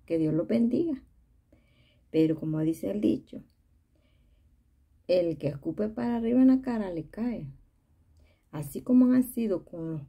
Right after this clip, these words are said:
padres que los abandonan, que no los, no los llaman, no los saludan, no, no se olvidan de ellos de siempre. Así va a pasar con usted también. Así pasa. Eso, miren,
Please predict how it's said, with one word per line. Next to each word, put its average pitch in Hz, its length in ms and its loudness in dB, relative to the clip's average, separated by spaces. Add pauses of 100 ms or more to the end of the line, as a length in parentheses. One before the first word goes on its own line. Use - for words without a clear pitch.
(140)
padres 214 360 -2
que - 80 -6
los 160 200 -2
abandonan, 170 760 2
que 160 100 -8
no 165 140 -4
los, 170 180 -6 (360)
no 185 180 -4
los 156 280 -4
llaman, 185 500 -2
no 165 100 -2
los 180 200 -4
saludan, 170 720 -2
no, 170 220 -4 (360)
no 185 140 -6
se - 160 -4
olvidan 196 380 0
de 196 140 0
ellos 196 180 -2
de - 100 -10
siempre. 220 600 -2 (600)
Así 147 600 -6
va 196 120 0
a 196 100 -10
pasar 196 380 -12
con 190 240 -12
usted 190 320 -8
también. 202 1120 -2 (360)
Así - 460 -8
pasa. 190 960 -4 (380)
Eso, 196 440 -2
miren, 262 440 2